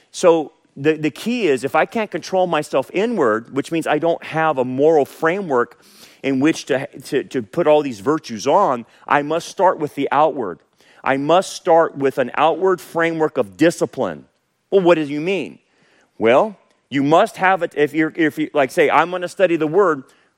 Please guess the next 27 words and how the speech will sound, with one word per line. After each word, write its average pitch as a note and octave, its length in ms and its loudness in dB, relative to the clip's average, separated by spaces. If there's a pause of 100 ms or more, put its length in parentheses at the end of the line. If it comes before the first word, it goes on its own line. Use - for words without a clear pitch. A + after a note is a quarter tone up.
(120)
what's C#3 400 2
your A#3 80 -8
discipline F#3 600 -2
in F3+ 60 -6
studying F3 420 0
the D#3+ 80 0
Word? D#3 400 0
What D3 180 4
is F#3+ 180 4
it? - 180 -10 (500)
Do A#2 100 -6
you C#3 120 -2
have C3 260 0
one? A#3+ 340 0 (540)
Or D3+ 140 6
it's C#3+ 100 -2
just D3+ 140 -10
non-existent, D3 760 -2
or C3+ 80 0
you C3+ 140 -6
do D#3 180 2
it D3 80 -4
when C#3+ 120 -4
you C3 100 -2
feel F3 220 2
like B2 260 2
it? F#2 140 -8